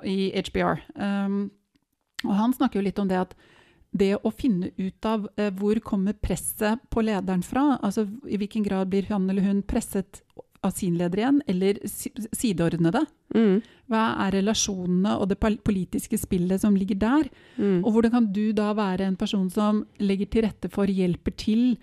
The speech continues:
Speaker 1: eh, spiller led-, sjefen din god, eh, l-, eh,
Speaker 2: Mm.
Speaker 1: gjør ting med, med, som du sier, for det første, liksom anerkjenne at man har som regel gode intensjoner med det man gjør. Det ka-, alle kan ha en dårlig dag, eh, men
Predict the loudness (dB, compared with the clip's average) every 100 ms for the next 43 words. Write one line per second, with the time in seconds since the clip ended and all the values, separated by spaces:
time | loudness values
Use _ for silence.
0 | _ _ -2 -2 -2 -2 0 0 4 2
1 | 2 0 -2 -6 0 -2 2 2 4 4
2 | 4 4 4 0 _ -4 0 0 0 -2
3 | -6 -8 -6 -10 -8 -10 -10 _ _ _
4 | 2 4 4 2 -4 2 6 6 4 0
5 | 0 2 4 2 -4 -6 -2 0 0 0
6 | 0 -2 -2 -2 -2 -4 -4 -4 -2 -2
7 | -2 -2 0 0 0 -4 -4 0 0 -2
8 | -2 -2 -2 -4 -2 0 0 -2 -2 -2
9 | -2 0 0 0 -2 -2 -2 -2 0 0
10 | 0 0 0 0 2 2 2 0 2 2
11 | 4 2 0 -12 -12 -8 -8 -6 -4 -2
12 | 0 0 2 2 2 0 2 0 2 0
13 | -4 -20 -20 -20 _ -2 2 2 4 4
14 | 4 2